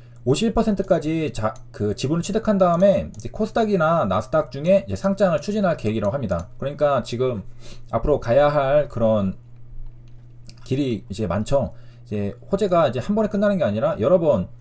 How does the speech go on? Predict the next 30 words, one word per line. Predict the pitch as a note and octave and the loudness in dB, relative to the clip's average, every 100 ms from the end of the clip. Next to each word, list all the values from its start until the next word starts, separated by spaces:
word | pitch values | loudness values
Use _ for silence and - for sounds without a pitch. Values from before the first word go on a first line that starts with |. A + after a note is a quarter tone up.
| - - | -20 -8
또 | F#3 | -2
이것도 | D3 G3 - F#3+ F#3+ F3 G2+ F2+ | 0 2 4 6 6 4 2 -2
나중에 | D2+ A2 E3 D#3+ D3 - - - | -2 -2 -2 -4 -6 -10 -20 -14
그 | - G2+ | -6 -4
이런 | G#2 C#3 C#3 | 0 2 0
관련된 | A2+ C#3+ D#3+ G2+ G2+ C#3 | 0 -2 0 0 0 -2
뭐 | G2 F#2+ | -2 -2
계획에 | G#2+ B2 B2+ | 0 0 0
대해서 | A2+ C3 F#3 - | -2 0 -2 -4
추가로 | - G3+ G#3 F3 E3 B2+ F2+ - - - | -8 0 2 2 2 0 0 -6 -14 -6
뭐 | A2+ | -6
뉴스가 | C3+ F3+ - | -2 2 4
나오면은 | A2 A#2+ A#2+ C#3+ G#3 - - - | 4 4 2 -4 -6 -10 -16 -12
또 | - C#3+ | -4 -4
사람들이 | B2+ G3 F3 | 0 0 0
호재로 | E3 G#3+ F3 D#3+ F#3+ - - - | 0 0 2 0 -2 -6 -16 -12
이제 | - | -4
받아들일 | G#2+ C#3 C3+ | 2 2 2
가능성이 | B2 A#2+ A2 F2 | 0 -2 -2 -4
있죠. | - G2 - - - - - - - - | -4 -8 -10 -18 -20 -20 -20 -20 -18 -18
그래서 | - C3+ | -10 -8
지금 | - C3+ | -4 0
현재는 | F3 G#3 A3 G3 F#3 | 2 4 6 6 6
삼십팔 | G3+ G#3+ A#3 A3+ | 2 -2 0 0
퍼센트 | G#3+ G3 - F3 D#3+ | 0 0 0 0 0
지분을 | B2+ B2 D3+ D3 D3 A#2+ | -2 -2 0 2 2 0
이제 | G2 | -2
확보를 | G#2 F3+ G3 F3+ E3+ | -4 -2 0 2 2
한 | E3+ | 0
상태고, | G3 F#3 F3+ F#3+ F3 - | -2 0 0 2 2 0